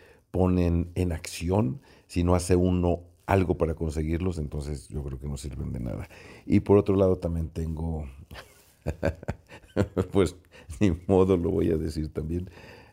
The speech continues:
tengo ahí una superstición, y es que las cosas no se deben contar hasta que ya estén realizadas o estén por realizarse.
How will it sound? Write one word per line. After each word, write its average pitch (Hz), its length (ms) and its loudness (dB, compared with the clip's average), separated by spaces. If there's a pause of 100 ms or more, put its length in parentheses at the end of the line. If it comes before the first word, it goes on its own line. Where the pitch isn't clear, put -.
(120)
tengo 80 360 0
ahí 80 320 2
una 87 200 2
superstición, 127 800 0 (560)
y 80 140 -2
es 76 140 -4
que 78 340 -6
las 78 240 -4
cosas - 760 -10 (140)
no 80 200 -4
se 78 160 -6
deben 73 280 -4
contar - 460 -8 (300)
hasta 71 280 -8
que 78 140 -4
ya 76 120 -2
estén 76 340 -6
realizadas 71 640 -8
o - 40 -10
estén 76 240 -6
por - 180 -10
realizarse. 62 640 -4